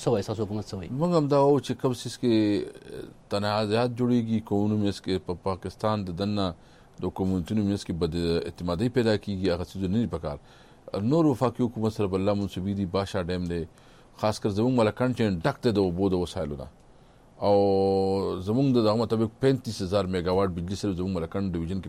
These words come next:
Speaker 2: پیدا کېدای شي. که حکومت سیریس وي او دې توجه وکړي او په دې کې انویسټمنټ وکړي،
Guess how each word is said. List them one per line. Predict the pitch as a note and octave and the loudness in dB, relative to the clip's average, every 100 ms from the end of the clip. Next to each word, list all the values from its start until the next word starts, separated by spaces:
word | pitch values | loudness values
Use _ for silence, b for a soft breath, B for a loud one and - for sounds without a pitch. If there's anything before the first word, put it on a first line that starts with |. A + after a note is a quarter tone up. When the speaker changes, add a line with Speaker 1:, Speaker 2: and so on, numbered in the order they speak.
| D#2+ | -8
Speaker 2:
پیدا | C#2+ E2+ | -8 -8
کېدای | D#2 D2+ | -10 -10
شي. | C#2 - b b b - | -14 -18 b b b -6
که | F#2+ | -6
حکومت | F#2+ G#2 A2+ - | -4 -2 -2 -2
سیریس | B2 B2+ B2+ A2 A2 | 0 4 2 2 0
وي | G#2+ | 0
او | F2+ | 0
دې | G2+ | -2
توجه | G2+ F2+ E2+ B2+ | -2 -2 2 2
وکړي | A#2+ - G#2+ | 2 0 0
او | F#2+ E2+ | 0 -2
په | |
دې | F#2 | -6
کې | F#2+ F2+ | -4 -2
انویسټمنټ | G2+ B2 C3 A2+ | -2 -2 0 0
وکړي، | G2 F#2+ | -2 -4